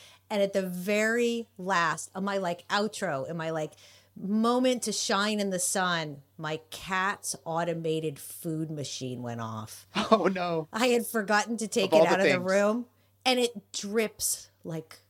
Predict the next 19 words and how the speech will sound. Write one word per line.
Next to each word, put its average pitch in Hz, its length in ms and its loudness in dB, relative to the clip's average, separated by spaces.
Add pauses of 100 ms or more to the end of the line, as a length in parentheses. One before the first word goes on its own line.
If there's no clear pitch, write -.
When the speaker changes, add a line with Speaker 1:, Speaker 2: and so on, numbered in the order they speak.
(240)
Speaker 1:
seven - 920 -4
crunchies 151 720 -4
at 131 80 -4
a 127 60 -8
time, 117 720 -12
right? 196 320 0
So 277 140 2
it's 247 160 0
not 294 300 4
like 294 240 0
you 262 140 -4
can 240 200 -2
hold 285 420 4
out. 269 220 2
You 269 140 -4
just, 294 180 -6
I 269 60 2
had 294 180 2
to, 254 60 -4